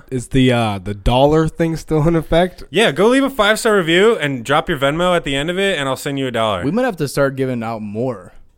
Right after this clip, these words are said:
Speaker 3: Like a dollar
Speaker 2: Let's start with
Speaker 3: fifty.
Speaker 2: a dollar when someone actually does it, and then we can raise the price.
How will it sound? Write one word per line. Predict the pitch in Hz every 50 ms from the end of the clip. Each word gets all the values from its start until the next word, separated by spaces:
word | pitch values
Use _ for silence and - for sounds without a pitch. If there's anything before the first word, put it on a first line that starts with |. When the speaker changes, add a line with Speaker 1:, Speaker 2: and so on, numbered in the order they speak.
| _ _ _ _ _ _ _ _ _
Speaker 3:
Like | 127 120
a | 120
dollar | 117 123 123 127
Speaker 2:
Let's | 139 139 -
start | - 196 202 220
with | 233 226
Speaker 3:
fifty. | 202 160
Speaker 2:
a |
dollar | 151 160 175 180 165 143
when | 135 123 -
someone | - 160 165 160
actually | 123 135 139 147 - - 165 -
does | 131 107 113 120 127 147
it, | 170 170 165 127
and | 123 120
then | 123 127
we | 131 127
can | 123 - 113
raise | 110 110 104 95
the | 104
price. | 87 - 104 95 90 82 - - - -